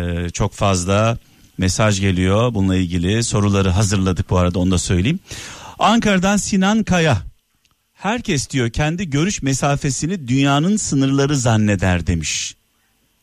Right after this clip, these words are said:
"Herkes kendi görüş mesafesini dünyanın sınırları zanneder." demiş sevgili kardeşimiz. Kıbrıs'tan Mustafa Çelik,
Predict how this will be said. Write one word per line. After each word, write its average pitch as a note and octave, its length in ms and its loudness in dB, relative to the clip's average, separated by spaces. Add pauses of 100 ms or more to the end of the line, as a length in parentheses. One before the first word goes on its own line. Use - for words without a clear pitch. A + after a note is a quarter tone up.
(140)
"Herkes C3+ 540 -2
kendi C3+ 340 0
görüş A#2+ 320 -2
mesafesini G2+ 920 0 (580)
dünyanın A#2 540 2
sınırları A#2 560 0
zanneder." F#2+ 720 0
demiş G2+ 300 0
sevgili F#2+ 280 -2
kardeşimiz. F#2+ 680 0 (440)
Kıbrıs'tan G#3 440 2
Mustafa G3 380 2
Çelik, G3 460 -2